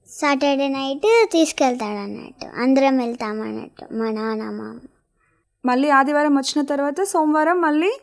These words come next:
Speaker 1: మ్,
Speaker 2: బడికి
Speaker 1: అందరం
Speaker 2: వెళ్తావు?
Speaker 1: వెళ్ళిపోతాం ఇక, మా, మా తమ్ముడు అందరం వెళ్ళి.
Speaker 2: మళ్ళీ శనివారం ప్రయాణం చేయడము, ఆదివారం అక్కడ శిక్షణ తీసుకోవడము, మళ్ళీ ఆదివారం అక్కడి నుండి మొదలై సోమవారం ఇక్కడికి చేరుకొని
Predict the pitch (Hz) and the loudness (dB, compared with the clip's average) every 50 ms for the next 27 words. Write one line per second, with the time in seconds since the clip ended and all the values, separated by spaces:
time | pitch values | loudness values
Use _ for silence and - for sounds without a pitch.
0 | _ _ _ _ _ - 302 294 285 285 277 269 269 285 285 294 311 330 349 370 | _ _ _ _ _ -10 -8 -6 -6 -8 -8 -6 -2 2 4 4 4 4 4 4
1 | 392 392 359 311 - - 226 220 220 208 208 208 208 208 208 208 214 226 - - | 4 4 2 2 0 0 0 0 -2 -4 -6 -6 -4 -4 -4 -2 -2 -4 -4 -6
2 | _ _ - 240 240 240 233 233 233 226 226 220 220 214 226 - - - - - | _ _ -8 -6 -4 -2 -2 -2 -2 -2 -4 -4 -4 -6 -8 -10 -12 -14 -16 -16
3 | - _ _ _ _ _ _ _ _ - 269 285 311 339 330 - 330 294 302 311 | -18 _ _ _ _ _ _ _ _ 2 2 4 4 4 2 4 4 4 4 6
4 | 330 330 320 330 330 311 311 294 269 269 269 269 269 262 254 262 254 240 240 233 | 6 6 6 6 4 4 4 4 4 6 6 6 6 6 6 6 6 4 4 4
5 | 233 226 220 220 220 - - 269 285 285 311 302 311 311 311 294 285 294 277 285 | 2 0 0 -2 -2 2 4 6 6 6 6 4 4 4 4 4 4 4 2 2
6 | 277 254 240 - - 269 262 247 247 233 233 - - 233 226 220 214 208 214 208 | 2 0 -2 0 2 2 2 2 2 0 -2 -4 -4 -2 -2 -2 -2 -2 -2 -4
7 | 202 208 - - _ _ _ - 277 277 294 311 339 339 311 285 285 269 302 302 | -4 -6 -10 -18 _ _ _ 2 4 4 4 4 4 4 6 6 6 6 4 4
8 | 302 302 311 294 285 269 277 294 285 269 277 277 277 294 277 262 247 262 269 262 | 4 4 4 4 2 2 2 2 4 4 6 6 4 4 4 4 4 2 4 4
9 | 262 254 254 247 - - - - - - 285 277 285 285 285 285 294 285 269 269 | 4 4 2 2 -2 -4 -10 -6 -2 2 4 4 6 6 6 6 6 4 4 4
10 | 277 269 254 233 262 - 262 247 247 240 240 - 247 240 233 233 - | 4 2 2 2 0 2 2 2 2 2 2 0 0 0 -2 -4 -6